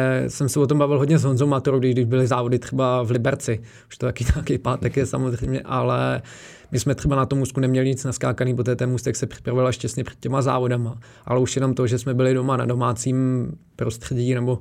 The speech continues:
domácí diváci tam byli, tak, eh, to pro nás bylo něco specifického, něco úžasného. A já pevně doufám, nebo věřím, že když vydržím do té další olympiády, takže se aspoň jednoho domácího závodu dočkám. Je to takový můj sen, ale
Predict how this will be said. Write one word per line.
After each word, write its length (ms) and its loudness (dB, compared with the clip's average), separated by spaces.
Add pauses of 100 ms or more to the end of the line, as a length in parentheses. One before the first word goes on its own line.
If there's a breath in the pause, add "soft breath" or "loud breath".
(360 loud breath)
domácí 400 -2
diváci 420 2
tam 180 0
byli, 220 0
tak, 280 -6
eh, 280 -2
to 100 -4
pro 120 -2
nás 180 2
bylo 160 0
něco 200 -2
specifického, 640 -6
něco 240 -2
úžasného. 640 -2
A 380 -2 (720 loud breath)
já 120 2
pevně 280 2
doufám, 500 0
nebo 200 2
věřím, 360 2
že 120 4
když 200 2
vydržím 340 2
do 60 2
té 120 0
další 300 0
olympiády, 640 0
takže 420 0
se 200 -4
aspoň 300 -2
jednoho 320 0
domácího 460 0
závodu 340 2
dočkám. 400 -2
Je 60 -2
to 80 0
takový 280 0
můj 180 -2
sen, 400 0
ale 880 0